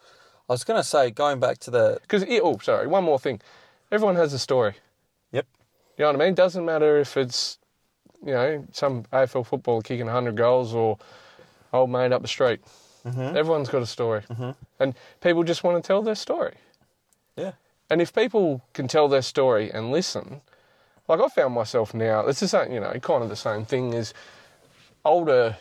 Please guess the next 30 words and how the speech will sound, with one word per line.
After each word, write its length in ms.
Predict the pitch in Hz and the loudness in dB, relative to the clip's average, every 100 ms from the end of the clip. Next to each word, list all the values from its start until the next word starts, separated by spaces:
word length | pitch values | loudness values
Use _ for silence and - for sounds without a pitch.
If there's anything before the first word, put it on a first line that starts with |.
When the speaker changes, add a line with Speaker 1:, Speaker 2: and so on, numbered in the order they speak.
| - | -6
Speaker 2:
generation, 720 | 131 120 113 123 123 113 98 - _ _ _ _ _ _ - | -2 0 2 2 0 -4 -8 -18 _ _ _ _ _ _ -10
right? 280 | 107 104 - _ - - - - - _ | -6 -6 -6 _ -20 -20 -20 -20 -20 _
You 80 | 120 | 0
know, 220 | 107 110 | 2 4
when 160 | 123 120 | 2 0
you're 100 | 110 | -2
a 40 | 110 | -2
bit 60 | |
young, 320 | 101 107 107 110 | 0 0 0 -2
you're 160 | 110 | 0
like, 180 | 107 107 | 2 2
"Oh, 200 | 120 117 | 4 4
what 160 | 120 123 | 2 2
do 60 | |
they 260 | 110 107 113 | 2 0 0
know?" 300 | 110 110 107 | -2 -2 -2
Blah, 220 | 107 110 | 0 0
blah, 180 | 110 107 | 0 0
blah. 340 | 104 107 104 104 - | 0 0 -2 -6 -10
And 160 | 120 131 | -4 2
then, 360 | 143 135 127 - _ _ _ _ _ _ - | 2 0 -4 -12 _ _ _ _ _ _ -4
you 80 | 123 | 0
know, 80 | |
you 200 | 101 123 | 2 0
get 340 | 127 135 - - | 0 0 -2 -10
to 460 | - 110 104 98 - _ _ _ _ | -4 -2 -2 -6 -10 _ _ _ _
my 280 | 113 107 95 101 | -4 -2 0 -4
age 200 | 107 120 | -6 -2
now, 460 | 170 135 117 131 - | 0 0 -4 -8 -12
Speaker 1:
Mm. 260 | 135 123 | -8 -8